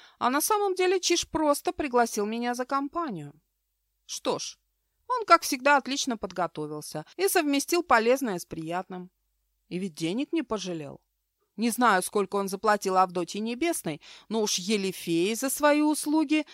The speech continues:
наверняка берет очень много.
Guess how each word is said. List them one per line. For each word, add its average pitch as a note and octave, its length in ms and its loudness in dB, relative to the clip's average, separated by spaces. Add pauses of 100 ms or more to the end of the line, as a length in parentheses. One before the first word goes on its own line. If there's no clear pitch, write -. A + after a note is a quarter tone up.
(160)
наверняка A3 720 4
берет B3+ 380 0
очень F3+ 400 0
много. D3 680 -6